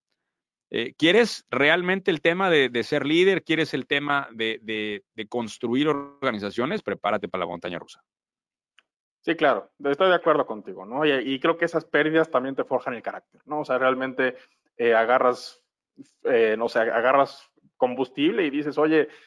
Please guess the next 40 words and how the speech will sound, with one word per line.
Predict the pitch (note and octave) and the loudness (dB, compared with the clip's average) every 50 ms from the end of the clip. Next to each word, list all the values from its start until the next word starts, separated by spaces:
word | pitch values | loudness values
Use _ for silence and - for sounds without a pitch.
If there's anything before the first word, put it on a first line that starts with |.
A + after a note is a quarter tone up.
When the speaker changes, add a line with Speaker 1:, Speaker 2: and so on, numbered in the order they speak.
| _ _ _ _ _ _ _ | _ _ _ _ _ _ _
Speaker 2:
pues, | B2 C3 A#2+ B2+ | -2 -2 0 0
a | A#2+ - | -2 -2
cualquier | - _ - C3+ C3+ D3+ D3 D3 | -2 _ 0 0 2 0 0 2
cosa | D#3 D3+ D#3+ E3+ | 2 2 2 2
que | E3 D#3 | 2 0
me | C#3+ C3+ | 0 2
digas | C3+ D3+ E3 E3+ F3 E3 D3+ C#3 | 2 2 4 4 4 4 2 2
no | C3+ C#3 | -2 -2
me | C#3+ C#3+ | 0 2
va | C#3+ C#3+ | 2 2
a | |
hacer | - D3+ C#3 | 2 2 0
más | C#3 C3+ C3 | 0 0 0
daño | C#3 D3 D#3 D3+ C#3+ - | 0 0 0 0 -2 -2
que | - A#2 | -4 -2
perder | - A#2 A2+ A#2 B2+ C3 B2+ B2+ - - | 0 0 2 2 2 2 0 -2 -8 -16
diez | C3+ C3 C3 C3 B2+ C3+ | -10 -4 -2 -2 0 0
años | C3+ C3+ C3+ B2+ A2+ | 0 0 -2 -2 -2
de | A2+ | -4
mi | A2+ A2 A2 G#2+ G#2+ G#2+ G#2+ G#2+ G#2+ G#2 G#2 G#2+ G#2+ G#2+ G#2 | -4 -4 -6 -8 -8 -8 -8 -8 -10 -12 -12 -14 -14 -16 -14
dinero", | A2 A#2 B2 A#2 - - - - | -8 -4 -4 -4 -4 -4 -8 -12
¿no? | - | -16
O | - _ _ - - - _ _ _ | -20 _ _ -20 -20 -20 _ _ _
sea, | - C3+ C#3+ | -2 0 2
realmente | D3+ D3+ D#3 D#3 D3+ D#3 D#3 | 2 2 2 2 2 2 0
eso, | D3 D#3 D#3 D3 - | 2 2 2 2 2
eso | D3+ - E3 D#3 | 2 2 2 2
yo | - - - - B2+ C#3 C#3+ | 0 -2 -8 -6 0 2 4
lo, | C#3+ D3 C#3+ C#3+ | 4 4 4 4
yo | E3 F#3 | 4 4
lo | F#3+ F3 | 6 6
veo | E3 E3 - | 6 4 2
bien. | - A2 G2+ F#2 | 2 -2 -8 -10
O | G2+ - _ _ | -12 -18 _ _
sea, | B2 A#2+ | -4 -2
que | - C#3+ | 0 2
realmente | C3+ C#3 D3 D3 D3+ D#3 D3+ D#3+ - | 2 4 4 2 2 0 -2 -2 -2
que | - A#2+ | 0 0
aprendas | A2+ - - B2 B2+ C3 C3+ C3 C3+ C3 - | 0 2 2 2 2 2 2 2 2 0 0
de, | A2+ A2+ G#2+ G#2 G#2 G#2+ G#2 G#2 G#2 G#2+ G#2+ | -2 -6 -8 -8 -8 -10 -10 -10 -12 -14 -16